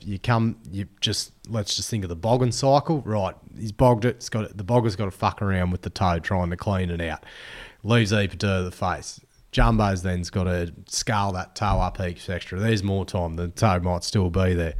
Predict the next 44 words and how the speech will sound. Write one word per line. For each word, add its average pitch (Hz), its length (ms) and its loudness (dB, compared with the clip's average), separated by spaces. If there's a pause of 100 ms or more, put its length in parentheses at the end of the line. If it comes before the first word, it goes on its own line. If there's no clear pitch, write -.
(540)
Then 110 460 2
when 110 200 0
he, 104 300 0 (220)
the 104 120 -4
bogger 107 280 4
does 101 220 2
the 95 80 -2
rebog, 110 520 6
he 95 60 -2
has 90 200 -2
a 90 40 -8
prick 104 240 -4
of 90 80 -8
a 90 40 -8
time 92 320 -2
again 113 320 2
trying 92 380 -2
to 87 60 -4
bloody, 87 400 4 (380)
trying 107 300 4
to 92 180 0 (320)
get 123 180 2
the 104 80 -4
shit 98 220 -2
and 92 80 -4
might 101 160 -2
have 95 120 -4
to 92 60 -6
dump 101 240 0
a 92 40 -4
bucket 98 320 4
of 90 80 2
water 110 360 8
on 85 140 0
it. 76 180 -12
Then 107 340 -2 (400)
you 107 100 -4
gotta 123 160 0
put 113 160 -2
a 87 40 -6
pop - 300 4
in 127 120 8
the 104 60 4
toe. 92 380 2